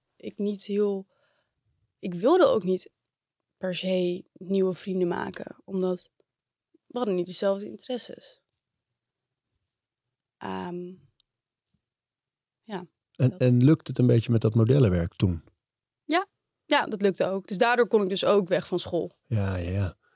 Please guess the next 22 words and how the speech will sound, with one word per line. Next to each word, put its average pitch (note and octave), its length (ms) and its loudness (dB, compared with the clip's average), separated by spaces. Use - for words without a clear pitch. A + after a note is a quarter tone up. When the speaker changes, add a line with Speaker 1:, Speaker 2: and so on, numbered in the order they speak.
Speaker 1:
Dat G3 180 0
was G#3 80 4
ook F#3+ 80 2
mijn F#3+ 160 4
excuus. - 540 -4
Speaker 2:
En B2 120 6
je A2 80 6
kwam F2+ 240 -2
in F#2+ 60 2
een G2 120 2
wereld G#2 340 2
waar G2 300 0
waarschijnlijk F#2+ 420 -6
veel - 460 -2
meer A2 220 0
mensen F#2 320 0
rondliepen F#2+ 500 0
die F#2 240 -2
op G2+ 180 2
die A2+ 140 8
manier G#2 280 8
leefden. A2 500 2